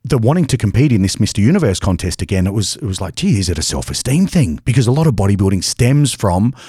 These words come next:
low self-esteem. It just does, whether you like to admit it or not. And, you know, there's a lot of reasons as to why I wanna compete, but the self-esteem thing, I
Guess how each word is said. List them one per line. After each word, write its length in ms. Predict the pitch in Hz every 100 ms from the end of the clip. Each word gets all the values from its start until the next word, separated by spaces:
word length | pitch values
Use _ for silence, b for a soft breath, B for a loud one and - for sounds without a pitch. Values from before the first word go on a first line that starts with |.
| B
low 180 | 104 98
self-esteem. 640 | - 90 - 87 160 -
It 60 | 82
just 220 | 101 -
does, 440 | 113 175 82 - - B B B
whether 260 | 135 110
you 140 | 101 90
like 220 | 92 95
to 100 | 98
admit 200 | 98 98
it 80 | 92
or 140 | 87
not. 260 | 123 - 101
And, 200 | 98 - B
you 80 | 175
know, 60 | 120
there's 160 | 113
a 40 | 131
lot 140 | 143
of 120 | 104
reasons 300 | 98 95 87
as 120 | 90 -
to 80 |
why 160 | 80 90
I 40 |
wanna 160 | 127 90
compete, 380 | 90 80 92 117
but 160 | 95
the 80 | -
self-esteem 680 | - 170 180 - - 156 180
thing, 320 | - 110 98 - B B B
I 160 | 113